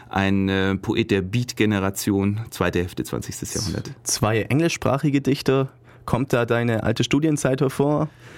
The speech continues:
Speaker 1: Äh, natürlich habe ich eine große Affinität zu, äh, Edgar Allan Poe gerade, aber auch Charles Bukowski ist ein toller Dichter. Aber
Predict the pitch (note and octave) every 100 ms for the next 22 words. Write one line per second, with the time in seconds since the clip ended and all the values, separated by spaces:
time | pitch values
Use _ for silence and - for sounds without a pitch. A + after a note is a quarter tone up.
0 | - - A2+ G2+ C#3+ G3 D#3+ C#3+ B2+ C3+
1 | - B2+ - - G#2+ A#2 A2 C#3 A#2 G#2
2 | - - G2 F#2 F#2+ F2 F#2+ - - G#2+
3 | E2 F2+ F2+ A#2 B2 E2+ E2+ E2+ E2+ D2+
4 | F2 - G2 G2 G2 G2 G#2 G2+ - F#2+
5 | G#2 G2+ G2 G#2 A#2 B2+ C3+ C3+